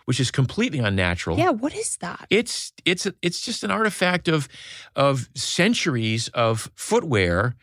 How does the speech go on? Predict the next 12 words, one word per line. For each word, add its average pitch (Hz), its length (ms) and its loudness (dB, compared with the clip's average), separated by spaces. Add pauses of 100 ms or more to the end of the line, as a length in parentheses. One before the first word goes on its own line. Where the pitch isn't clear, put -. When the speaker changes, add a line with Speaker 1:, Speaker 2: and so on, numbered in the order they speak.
(200)
Speaker 1:
where 135 200 4
initially 135 580 4
the 120 100 2
people 151 320 0
who 131 100 4
wore 120 260 4
the 113 80 2
pointy 120 360 4
shoes 113 380 2
were 110 120 2
the 110 120 4
aristocrats. - 680 -2